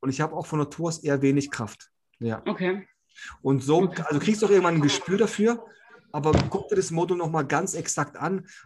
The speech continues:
Speaker 1: weil dann wirst
Speaker 2: Ja.
Speaker 1: du wirklich ganz, ganz kinderleicht sofort checken, wer vor dir steht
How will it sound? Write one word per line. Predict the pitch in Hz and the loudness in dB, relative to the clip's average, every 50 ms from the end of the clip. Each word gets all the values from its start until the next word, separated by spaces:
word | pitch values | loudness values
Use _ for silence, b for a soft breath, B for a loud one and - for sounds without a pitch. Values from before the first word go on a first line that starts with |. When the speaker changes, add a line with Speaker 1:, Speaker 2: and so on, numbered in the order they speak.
| B - | B -4
Speaker 1:
weil | 139 139 | -2 0
dann | 147 139 139 | 0 -2 0
wirst | 175 208 214 175 - | 0 0 0 0 -4
Speaker 2:
Ja. | 170 | -10
Speaker 1:
du | 151 165 | -14 -14
wirklich | 165 - 175 160 - - _ _ _ _ _ _ - | -12 -10 -12 -12 -12 -14 _ _ _ _ _ _ -8
ganz, | - 147 165 190 190 - | -6 -4 -4 -4 -4 -4
ganz | 190 180 175 160 | -6 -6 -6 -8
kinderleicht | - - 160 160 156 143 139 139 147 143 | -6 -4 0 2 2 4 4 4 2 0
sofort | - - 135 - - 165 160 165 | -2 -4 -6 -2 0 -2 0 0
checken, | - 170 165 - 156 | -4 -6 -4 -2 0
wer | 143 127 | 0 0
vor | 123 - 156 165 | 0 0 0 0
dir | 180 185 | 0 0
steht | - - 185 180 196 196 - | 0 0 2 2 2 2 0